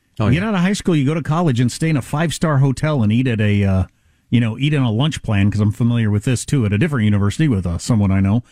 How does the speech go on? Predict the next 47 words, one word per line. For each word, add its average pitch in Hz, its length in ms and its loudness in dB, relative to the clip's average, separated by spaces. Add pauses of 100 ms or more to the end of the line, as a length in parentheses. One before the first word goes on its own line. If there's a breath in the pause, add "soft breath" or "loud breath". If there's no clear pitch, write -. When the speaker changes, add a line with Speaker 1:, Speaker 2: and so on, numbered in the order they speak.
(240 loud breath)
Speaker 2:
Um, 135 540 0
uh, 131 240 -4
they 139 160 2
got 156 240 -2
the, 123 340 2
uh, 107 280 2
there, 113 240 2
there 113 180 0
are 104 80 0
different 107 400 -2
levels 127 320 0
of 101 100 0
lunch 123 300 -2
plans 147 400 0
or 95 140 -2 (260)
whatever, 135 560 -2
and 123 220 2
they 110 60 -2
Speaker 1:
Meal 110 80 -2
Speaker 2:
got, - 120 -4
Speaker 1:
plans, 98 300 -2
Speaker 2:
they, 92 100 2
Speaker 1:
yeah. 90 100 -2
Speaker 2:
they 135 140 0
got 143 200 0
the, 123 200 0
the 110 140 0
high 156 160 0
dollar 110 280 2
one, 113 200 2
and 127 100 0
it's - 240 -4
just - 220 -4
<laughs> - 120 -8
unbelievable. 269 720 0 (180 loud breath)
So - 140 -2
between 277 320 0
the 277 80 2
dorm 214 400 0
and 202 100 4
the 151 100 0
meal 220 300 0
plan, 156 300 -4 (240 loud breath)
you're, 359 360 0 (120)
there's 302 260 0
no 381 200 0 (360)
way, 359 500 -6